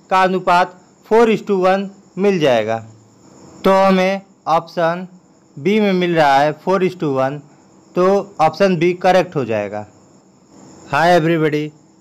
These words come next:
यदि आपको मेरी video पसंद आई तो like करें और अपने दोस्तों के साथ share करें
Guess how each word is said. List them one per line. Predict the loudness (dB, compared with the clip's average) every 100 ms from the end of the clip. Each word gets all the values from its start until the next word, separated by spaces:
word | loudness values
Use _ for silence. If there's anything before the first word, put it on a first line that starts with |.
| -6
यदि | -4 0
आपको | -2 -2 -2
मेरी | -2 -2
video | -4 -4 -4
पसंद | -4 -6 -8 -6
आई | -4 -6 -8 -16 _
तो | -2
like | 0 2 0 0
करें | -2 -2 -6 -14 _ _ -4
और | 0 0
अपने | 0 -4
दोस्तों | -2 -2 -2 -4
के | -4 -2
साथ | -2 -4 -8 _
share | -2 0 0
करें | 0 -2 -4